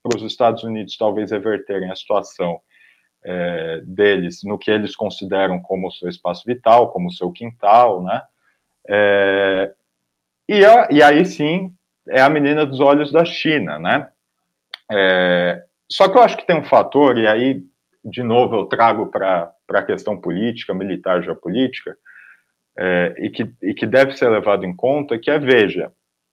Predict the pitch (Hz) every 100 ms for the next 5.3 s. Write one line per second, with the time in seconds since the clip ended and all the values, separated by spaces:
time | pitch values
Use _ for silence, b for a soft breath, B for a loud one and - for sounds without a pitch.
0 | _ _ _ _ 127 123 - 147 143 165
1 | 170 165 170 147 147 143 135 139 147 -
2 | 127 127 123 131 127 123 - 120 110 110
3 | 113 110 110 104 - _ _ - 104 107
4 | 101 - 113 120 117 - 95 85 - -
5 | 76 80 110